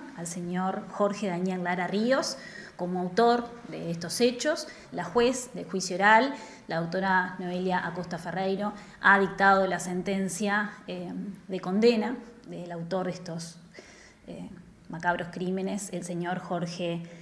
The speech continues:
Daniel Lara Ríos. Eh, en la sentencia, que paso a, a leerle, la juez de la causa, como decía, falló condenando a Jorge Daniel Lara Ríos como autor penalmente responsable por la comisión de un delito complejo de homicidio especialmente agravado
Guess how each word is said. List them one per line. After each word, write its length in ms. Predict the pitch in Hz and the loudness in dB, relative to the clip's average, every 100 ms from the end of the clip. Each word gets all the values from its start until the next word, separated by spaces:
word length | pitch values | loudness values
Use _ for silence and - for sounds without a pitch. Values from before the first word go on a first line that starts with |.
| - - _ - | -20 -20 _ -6
Daniel 420 | 180 180 180 175 | -4 -2 -2 0
Lara 260 | 175 175 | -2 -2
Ríos. 460 | 170 165 - - - - - _ - | -4 -8 -12 -10 -10 -14 -20 _ -12
Eh, 160 | 180 175 180 185 - | -10 -8 -10 -12 -10
en 120 | 165 | -4
la 80 | 170 | -4
sentencia, 760 | 175 190 196 240 254 254 262 254 | -2 0 4 4 4 6 4 4
que 60 | |
paso 340 | - 170 185 165 | -2 -2 0 0
a, 240 | 156 - | -2 -4
a 120 | 175 | -6
leerle, 400 | 170 190 240 214 175 - - | -2 4 4 4 -4 -8 -10
la 80 | 160 | -8
juez 200 | - 196 | -2 0
de 60 | |
la 120 | 185 185 | 2 4
causa, 280 | 226 233 | 2 2
como 140 | 214 175 | -2 -2
decía, 580 | 175 180 - 226 247 269 | -2 -4 -2 2 4 4
falló 520 | 185 170 - 247 - - - - - | 0 0 2 2 2 -8 -16 -14 0
condenando 580 | 208 208 233 262 254 220 | 4 6 8 10 8 6
a 40 | |
Jorge 320 | - 233 233 | 2 0 0
Daniel 320 | 202 208 214 | 2 2 2
Lara 220 | 196 196 185 | 2 4 4
Ríos 360 | 220 262 285 | 2 2 2
como 180 | 277 190 | 0 0
autor 300 | 185 233 240 | 2 2 2
penalmente 440 | 220 196 202 202 | 2 0 0 0
responsable 840 | 185 180 180 180 208 240 254 277 311 - | -2 -4 -6 -2 4 6 6 2 -2 -2
por 100 | 196 | -2
la 60 | |
comisión 600 | 185 185 190 247 247 240 208 | 0 -2 0 4 4 4 4
de 40 | |
un 120 | 226 | 4
delito 320 | 208 214 220 | 4 4 2
complejo 580 | 208 175 175 233 233 233 254 - | 2 0 2 2 2 -4 -4 -8
de 100 | 175 | -4
homicidio 500 | 175 175 - 233 240 | -4 -2 0 2 2
especialmente 540 | 196 190 208 202 196 190 | 0 0 0 0 0 0
agravado 580 | 175 180 208 226 302 | 2 6 8 8 4